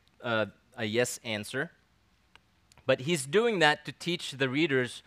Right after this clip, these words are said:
about God's character, specifically how God treats people. Okay, how God treats people. James wants these people who, who are playing favorites in the church to, to be reminded how God treats people, especially the poor.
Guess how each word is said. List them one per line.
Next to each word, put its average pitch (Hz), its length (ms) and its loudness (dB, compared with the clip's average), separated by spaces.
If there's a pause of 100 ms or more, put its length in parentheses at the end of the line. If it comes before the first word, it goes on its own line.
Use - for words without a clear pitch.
(200)
about 131 440 2
God's 127 340 4
character, 135 400 2
specifically 156 760 -4 (240)
how 143 200 6
God 139 600 6
treats - 560 -4 (460)
people. 127 440 -2 (600)
Okay, 123 200 0
how 135 200 4
God 127 480 4
treats 131 300 -6
people. 131 280 -2
James 143 420 -2
wants 160 260 0
these 147 280 -4
people 143 300 -4
who, 127 220 -2 (400)
who 147 160 0
are 135 120 6
playing 151 360 0
favorites 143 400 0
in 131 80 -4
the 117 80 -2
church - 480 -2
to, 131 220 -2 (460)
to 143 120 -8
be 135 160 2
reminded 147 720 4
how 131 220 4
God 131 440 4
treats - 420 -6
people, 139 300 -4
especially 147 480 -2
the 151 100 -2
poor. 156 480 -2